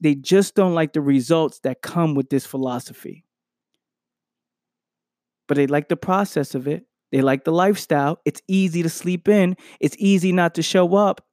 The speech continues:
It's easy not to value your word. It's easy not to take responsibility. But they just don't like the results of it. They don't like what happens when they don't value their word.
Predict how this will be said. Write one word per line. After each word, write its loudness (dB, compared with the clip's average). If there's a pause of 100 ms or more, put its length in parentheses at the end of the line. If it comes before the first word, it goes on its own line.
(480)
It's 0
easy 2
not 0
to 2
value 2
your 2
word. 0
It's -12
easy 0
not -2
to -16
take 0
responsibility. -2 (1900)
But 0
they 4
just 0
don't 0
like -2
the 0
results -2
of -8
it. -12 (680)
They 0
don't 2
like -2
what 0
happens -2
when -4
they -2
don't -2
value 0
their -8
word. -10